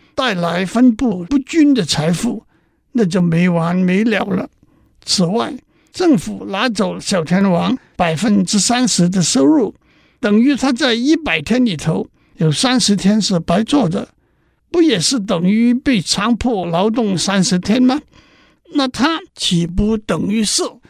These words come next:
政府和社会的奴隶吗？主张财富分配的人就会说，纳税并不等于强迫劳动，例如你不想付那么多税，少开几场演唱会就好了。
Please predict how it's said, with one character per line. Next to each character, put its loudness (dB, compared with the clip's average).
政 2
府 -2
和 2
社 0
会 0
的 2
奴 4
隶 4
吗？ -2
主 2
张 0
财 -2
富 0
分 4
配 2
的 2
人 4
就 2
会 0
说， -2
纳 0
税 -6
并 2
不 2
等 0
于 2
强 -2
迫 0
劳 2
动， 0
例 4
如 2
你 2
不 0
想 -2
付 0
那 4
么 4
多 2
税， 0
少 -4
开 0
几 -2
场 -2
演 -2
唱 -2
会 2
就 -4
好 -4
了。 -4